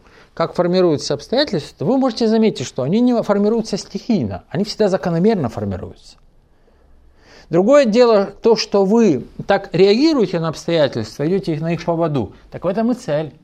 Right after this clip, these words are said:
Потому что над вами можно господствовать через обстоятельства.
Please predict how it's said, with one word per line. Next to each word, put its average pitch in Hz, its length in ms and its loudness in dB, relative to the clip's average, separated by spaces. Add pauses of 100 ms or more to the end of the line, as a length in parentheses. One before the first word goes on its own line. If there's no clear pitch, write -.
(1400)
Потому 202 280 -2
что 185 640 0
над 170 200 -4
вами 247 220 0
можно 196 280 -2
господствовать 175 640 -4
через 196 240 -2
обстоятельства. 202 800 -6